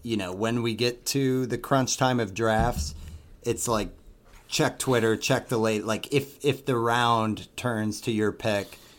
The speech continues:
before you make another selection, see if there's an injury update on, on Andrew Painter, because if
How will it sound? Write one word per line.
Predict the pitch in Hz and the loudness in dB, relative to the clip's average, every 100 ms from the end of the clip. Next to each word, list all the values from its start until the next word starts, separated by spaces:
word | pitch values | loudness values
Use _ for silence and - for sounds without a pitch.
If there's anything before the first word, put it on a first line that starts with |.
| - | -12
before | - 110 143 139 | -6 -2 2 4
you | 120 | 4
make | 117 110 | 2 0
another | 117 110 104 | 2 0 0
selection, | 101 110 104 101 - 98 | -2 0 0 -2 -4 -4
see | - 113 | -2 -2
if | 98 | -2
there's | - 101 95 | -2 -4 -2
an | 98 | -4
injury | 95 90 95 | -4 -4 -4
update | 95 92 101 92 92 - | -4 -4 -6 -6 -8 -6
on, | 98 92 92 90 90 - - - - | -4 -2 -4 -6 -10 -16 -20 -20 -6
on | 101 101 95 | 0 0 0
Andrew | 87 104 98 | -4 -4 -4
Painter, | 87 101 92 95 | -4 -6 -6 -6
because | 87 92 101 - - | -6 -6 -6 -8 -6
if | 117 110 - - | -2 -4 -4 -16